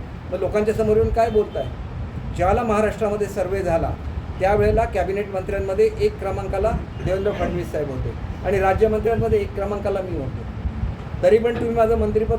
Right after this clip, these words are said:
काढून घेतलं, मी काहीही बोललो नाही. कारण तुम्ही मागचा तेवढे द्यायला पैसे माझ्याकडे नव्हते,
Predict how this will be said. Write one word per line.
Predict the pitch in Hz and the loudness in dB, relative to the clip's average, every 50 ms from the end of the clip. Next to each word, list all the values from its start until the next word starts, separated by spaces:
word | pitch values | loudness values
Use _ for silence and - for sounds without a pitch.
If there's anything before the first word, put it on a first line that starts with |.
| - - | 0 0
काढून | 202 202 214 220 220 | 0 2 2 2 2
घेतलं, | 214 214 233 233 | 0 0 0 -2
मी | 226 220 | -4 -4
काहीही | - 202 175 180 208 220 214 | -2 -4 -2 0 0 0 0
बोललो | 202 196 185 180 180 165 | 0 -2 -4 -4 -4 -4
नाही. | 156 127 - - - - - - - - - - - | -4 -6 -6 -8 -8 -8 -6 -8 -8 -10 -8 -2 0
कारण | 202 220 233 220 | 2 2 2 2
तुम्ही | 220 - 190 196 226 247 | 0 0 0 2 2 2
मागचा | 220 220 208 - 247 | 2 0 0 -2 -2
तेवढे | 226 240 233 220 233 233 | 0 2 2 2 2 4
द्यायला | 220 220 220 226 233 | 4 4 4 4 2
पैसे | - 240 214 - 240 233 | 0 0 -2 0 0 0
माझ्याकडे | 220 220 226 233 240 226 214 | 0 0 0 0 0 0 0
नव्हते, | 226 220 214 208 | 0 0 -2 -4